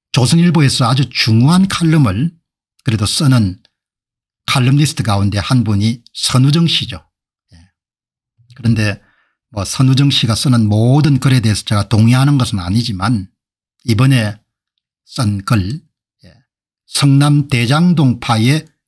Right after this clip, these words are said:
의리 없는 전쟁, 이 내용에 대해서 제가 말씀을 좀 드려야 될 내용이 있다. 이재명 대표는 그의 유동규 발언이 이 폭풍우를 몰고 온 나비 효과라는 것을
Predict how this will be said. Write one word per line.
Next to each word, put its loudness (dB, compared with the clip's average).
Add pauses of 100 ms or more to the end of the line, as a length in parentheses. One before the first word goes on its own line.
(120)
의리 2
없는 2
전쟁, -16 (720)
이 2
내용에 2
대해서 -4 (480)
제가 -4 (580)
말씀을 -2
좀 -8
드려야 -2
될 -10
내용이 -16
있다. -16 (1300)
이재명 2
대표는 0
그의 0 (360)
유동규 2
발언이 -2 (760)
이 0
폭풍우를 -2
몰고 -2
온 -6
나비 0
효과라는 -4
것을 -16